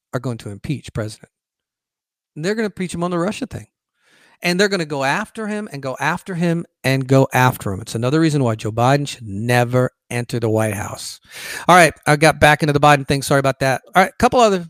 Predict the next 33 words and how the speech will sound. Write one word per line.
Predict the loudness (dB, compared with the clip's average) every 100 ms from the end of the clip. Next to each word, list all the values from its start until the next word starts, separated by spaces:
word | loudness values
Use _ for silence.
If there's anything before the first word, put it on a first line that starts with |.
| -10
let's | -10
go | -2 -2 -2
do | -8
some | -8 -8
just | -8 -2
random | 0 0 -2
stories, | -2 2 2 0
some | -6
quick | -8 -8
takes | -4 -4 -4
here | -6 -4 -4 -6
real | -6 -2 -2 -4 0
quick. | 2 2 _ _ -14 -12 0
Uh, | 6 8 8
this | 8 6
one, | 4
another | 6 6
one | 4 2
from | 2
Red | 2 0
State, | 0 2 2 -4
from | -6
Scott | -2 2 2
Hansel, | 4 2 2 4 2 2
um, | 2 2 2 0 -8 -16 _ _
September | -8 -2 -2
tenth, | -2 -4 -4
twenty | -6 -4
twenty. | -4 -2
"The | -2
C | -2 2 2
D | 2 0
C | 0 0 2 2 0